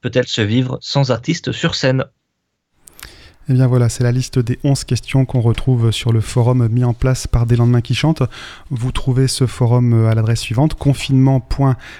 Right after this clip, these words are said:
Speaker 2: D L Q C, D L Q C comme des lendemains qui chantent point org, confinement point D L Q C point org.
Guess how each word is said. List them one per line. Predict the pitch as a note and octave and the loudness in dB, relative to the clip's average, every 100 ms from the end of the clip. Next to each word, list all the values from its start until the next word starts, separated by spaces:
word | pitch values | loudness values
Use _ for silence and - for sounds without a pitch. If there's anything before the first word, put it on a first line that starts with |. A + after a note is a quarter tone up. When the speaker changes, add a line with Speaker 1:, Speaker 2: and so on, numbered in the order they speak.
| - | -16
Speaker 2:
D | B2 A#2 C#3+ - | -4 0 0 0
L | - C3+ B2+ | -2 -2 -2
Q | - B2 | -8 -10
C, | - C3 B2 A2 | -4 -4 -4 -2
D | B2+ | 0
L | B2 A2+ | 0 -2
Q | B2 | -8
C | - C3 | -4 -2
comme | - A2 G#2 | -2 -4 -2
des | B2+ | -2
lendemains | A2+ A#2 A#2 | 0 0 0
qui | - | -2
chantent | A2+ A#2+ A2+ - - | -4 -2 -4 -8 -2
point | A2+ - | -2 0
org, | C3 D#3 D3+ | 0 0 -2
confinement | G#2+ A#2+ - - A2+ A2+ | -4 -4 -4 -2 -2 -2
point | - A#2 A2+ | -2 -2 -2
D | G#2 A2+ | -2 -4
L | G2+ | -4
Q | A2+ | -8
C | - A2+ | -6 -6
point | - - | -4 -6
org. | C3+ D3 C3 | -2 0 0